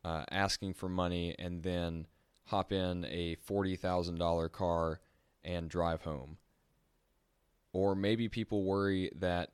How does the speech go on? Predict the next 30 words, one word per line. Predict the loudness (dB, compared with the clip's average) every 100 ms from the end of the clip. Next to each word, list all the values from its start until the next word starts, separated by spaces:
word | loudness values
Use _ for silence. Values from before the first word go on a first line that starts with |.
| _ -8
if | -8 -4
they | -4
give | -2 -2 0
someone | 0 0 0
money, | 2 2 2 0 -4 _ _ _ _ _ -4
that | 0 0
person | 0 -2 0 0
might | 0 0
use | 0 0
the | 0
money | 2 2 0
for | -2 0 2 4 2 0 _ _ _ _ _ _
less | 0 2 4 2 -2 0
wholesome | 4 4 4 0 0
things, | -2 -2 -4 -4 -6 -6
we'll | -6 -2
say. | -2 -2 -6 -10 _ _ _ _ _ _ _ _ _ _ _ _ _ _
And | 0 4 4 2 -2 -4 -10 _ _ _ _ _ _ _ _ -4
those | 4 6 8
are, | 6 6 4 0 -6 _ -2
in | 0
some | 2 2 4
cases, | 4 4 2 0
very | 4 4 4
legitimate | 2 2 0 0
concerns. | -2 -2 -2 -2 -4 -6 -8
Uh, | -6 -6
there | 0 4 6
are | 6 4
people | 0 -2 0 -4 -6